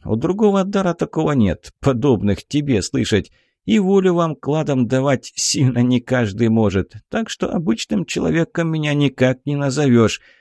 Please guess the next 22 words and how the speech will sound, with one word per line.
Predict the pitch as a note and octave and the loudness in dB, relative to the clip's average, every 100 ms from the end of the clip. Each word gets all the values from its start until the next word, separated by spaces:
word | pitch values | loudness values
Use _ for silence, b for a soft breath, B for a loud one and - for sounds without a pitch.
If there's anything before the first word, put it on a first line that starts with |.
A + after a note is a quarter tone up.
| b b _ _ | b b _ _
Ну | E3 A3 | 0 2
что, | - F3+ C3 | 2 0 0
пойдёшь | - F#3+ F#3+ G#3+ - | 2 0 2 2 0
на | F#3 | -2
волю, | E3 A2+ F#2 E2 - | 0 2 0 -2 -4
или | F#3+ G#3 | -2 0
дальше | F#3+ F3+ E3 | 0 0 -2
будешь | E3+ D#3 - | 0 0 0
тут | F3 E3+ | -2 0
лежать, | E3+ C#3+ D3 G#2 | -2 0 0 0
других | F#2+ C#3+ C#3+ B2+ - | -2 -2 2 0 2
нелюдей | B2 C#3 B2 A#2 A#2+ | 2 4 2 2 0
ждать?» | G#2 A2+ G#2+ - _ _ _ _ _ _ | 2 0 0 -2 _ _ _ _ _ _
«А | - E3+ A3 _ - | 0 0 0 _ -4
пойду», | D3+ D4+ C3 F#2+ F#2 C3+ F#2+ C#2 _ _ _ - | -2 2 2 2 4 4 4 0 _ _ _ -12
залихватски | F#2+ A#2+ F2+ - F#2 C#3 - A#2+ | 0 0 0 -2 -2 -2 -2 0
заявил | F#2+ G#2+ G#2+ G2+ | 2 2 2 2
Клад. | - G#2 E2 - | 0 0 0 -2
«Наскучило | F2 D#3 - - C4+ A#3 B3 | -2 -2 -2 0 0 2 0
мне | A3 D3 | 0 -2
тут, | - - C#2 - _ | 0 0 0 -6 _
копайте». | - - - - - G2+ D2+ - - | 0 0 -2 0 4 2 2 -4 -6